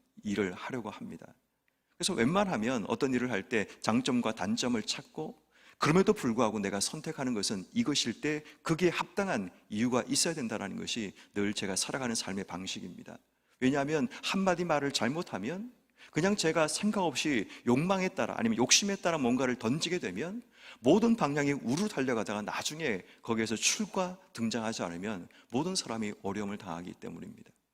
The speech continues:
그러다 보니까 한마디 말을 실수하지 않기 위해서 그 모든 일련의 과정을 살핀 이후에 모든 일을 결정해야 되는 것이 어쩌면 리더자의 역할이라고 생각을 합니다.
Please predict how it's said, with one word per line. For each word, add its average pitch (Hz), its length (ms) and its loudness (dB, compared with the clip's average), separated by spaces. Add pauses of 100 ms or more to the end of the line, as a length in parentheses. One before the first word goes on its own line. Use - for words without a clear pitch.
(500)
그러다 170 200 6
보니까 160 420 4 (120)
한마디 202 440 2
말을 139 280 2
실수하지 147 880 0
않기 107 360 -4
위해서 90 400 -8 (460)
그 - 100 2
모든 147 600 8
일련의 135 400 6
과정을 107 400 -2
살핀 190 500 -2
이후에 104 440 0 (160)
모든 104 320 -2
일을 101 180 -2
결정해야 147 640 -4
되는 156 220 -10
것이 98 400 -2
어쩌면 117 480 0 (280)
리더자의 131 440 2
역할이라고 92 420 -4
생각을 98 380 -6
합니다. - 380 -12